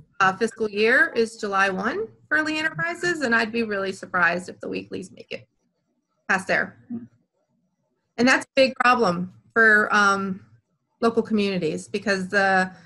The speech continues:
we've been here since nineteen oh three, and it's the only paper that's ever been dedicated directly to Greene County.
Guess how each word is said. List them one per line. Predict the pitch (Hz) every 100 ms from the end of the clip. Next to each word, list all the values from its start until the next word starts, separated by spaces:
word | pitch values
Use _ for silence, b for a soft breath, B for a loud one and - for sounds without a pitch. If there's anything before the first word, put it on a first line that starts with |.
| B -
we've | 285 302
been | 320
here | 302
since | 269 262
nineteen | 240 240 240 262
oh | 220
three, | 220 240 392 _ _ _ _ _ _ _ _ _ _
and | 247 240 233 233
it's | 226 226
the | 220
only | 220 262
paper | 262 226 220
that's | 214 196
ever | - 220 220
been | 208
dedicated | 202 196 208 233 214 214
directly | 208 208 220
to | 220
Greene | 208 214
County. | 220 208 302